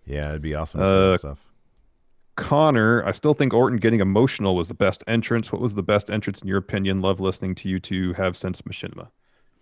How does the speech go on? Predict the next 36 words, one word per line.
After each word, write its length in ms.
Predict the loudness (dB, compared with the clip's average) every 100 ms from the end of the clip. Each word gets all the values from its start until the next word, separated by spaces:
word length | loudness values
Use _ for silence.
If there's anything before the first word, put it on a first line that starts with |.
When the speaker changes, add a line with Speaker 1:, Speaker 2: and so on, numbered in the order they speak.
| _ _ _ _ -2
Speaker 2:
Yeah, 160 | 0
a 40 | 2
lot 200 | 2 2
of, 160 | -2
a 80 | -6
lot 160 | -2 -2
of 60 |
talents 320 | -2 -8 -8 -10
were 160 | -8
obviously 680 | -6 -6 -8 -10 -10 -10 -12 -18 -20 -20 -20 -20 -10
very 300 | -4 -2 -2
overwhelmed 600 | -4 -2 -4 -4 -6 -8
with 160 | -8
emotion 400 | -6 -8 -8 -12
coming 340 | -12 -12 -10 -6
out 340 | -8 -8 -18 _ _ _ _ _ _ _
onto 240 | -4 -2 -2
the 100 | -6
stage 500 | 0 2 2 0 -6 -18 _ -2
with 200 | -2 0
the, 280 | -2 0 -2
the 60 | -8
fans 480 | -2 -2 0 -4 -14 _ _ _ _ _ _ _ _ _ _ _ _
in 120 | -10
attendance. 600 | -10 -8 -10 -10 -16 -20 -20 -18 -10
Uh, 60 |
you 160 | -8 -8
could 120 | -10
tell 220 | -10 -8
that 80 | -8 -8
Orton 320 | -10 -10 -16 _ _ _ _ _ _
was 140 | -14
just 200 | -12 -16 -8
soaking 300 | -8 -8 -12
it 80 | -12
in. 180 | -12